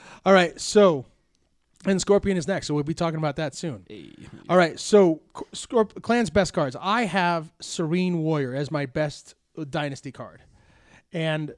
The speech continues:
Speaker 1: Serene Warrior is a three fate, three two character with four glory. Four glory, folks.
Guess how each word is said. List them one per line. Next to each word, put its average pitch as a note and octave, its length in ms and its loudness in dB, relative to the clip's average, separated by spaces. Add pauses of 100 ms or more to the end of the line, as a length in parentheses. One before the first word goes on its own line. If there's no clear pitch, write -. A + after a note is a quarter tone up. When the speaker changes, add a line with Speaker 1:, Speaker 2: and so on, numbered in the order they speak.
(200)
Speaker 1:
Serene F#3+ 460 -2
Warrior F3+ 340 4
is C#3+ 100 -4
a C#3+ 80 -6
three F#3 300 -4
fate, E3 420 -4 (540)
three F#3 360 0
two F#3+ 340 -2
character F#3+ 520 -4
with D3+ 160 -4
four F3 320 0
glory. E3 480 -2
Four G3 640 2
glory, E3+ 380 2
folks. D3+ 480 -8